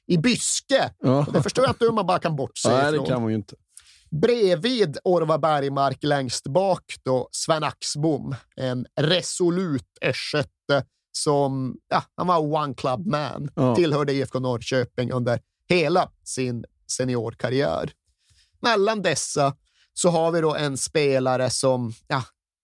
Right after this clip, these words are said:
Speaker 1: som glider lite mellan kategoriseringar på mer än ett sätt. Till att börja med är ju frågan,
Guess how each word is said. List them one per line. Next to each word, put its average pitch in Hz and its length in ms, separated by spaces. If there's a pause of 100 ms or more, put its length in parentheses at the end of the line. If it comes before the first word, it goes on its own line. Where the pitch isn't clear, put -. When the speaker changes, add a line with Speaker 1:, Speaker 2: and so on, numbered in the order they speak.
(140)
Speaker 1:
som 143 380
glider 165 600
lite 156 560
mellan 147 320
kategoriseringar 143 1200
på - 140
mer 131 200
än 123 120
ett - 220
sätt. - 300 (760)
Till 147 120
att 147 80
börja 143 300
med 180 100
är 175 100
ju 95 100
frågan, 160 360